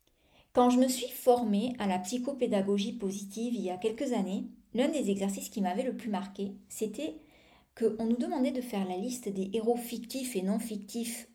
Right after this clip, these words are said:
dans notre vie qui nous, que l'on admirait, et de lister les qua-, les qualités que l'on admirait chez eux. En fait, l'exercice, le but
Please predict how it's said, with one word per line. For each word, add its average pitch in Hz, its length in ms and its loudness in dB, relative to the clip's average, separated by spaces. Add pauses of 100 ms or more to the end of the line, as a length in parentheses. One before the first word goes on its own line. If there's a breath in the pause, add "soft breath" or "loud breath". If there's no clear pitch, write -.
dans 190 260 -2
notre 190 280 -6
vie 233 300 -6
qui - 160 -4
nous, 190 400 0 (460)
que 226 100 4
l'on 220 160 8
admirait, 233 420 4 (380 loud breath)
et 220 100 4
de 233 140 6
lister 302 460 0
les 294 140 0
qua-, 208 220 0
les 214 160 0
qualités 254 540 2
que 240 80 -4
l'on 196 180 4
admirait 220 380 0
chez 196 280 -6
eux. - 100 -12 (920 soft breath)
En 208 120 -2
fait, 202 320 4
l'exercice, 220 840 4
le 190 140 4
but 339 520 4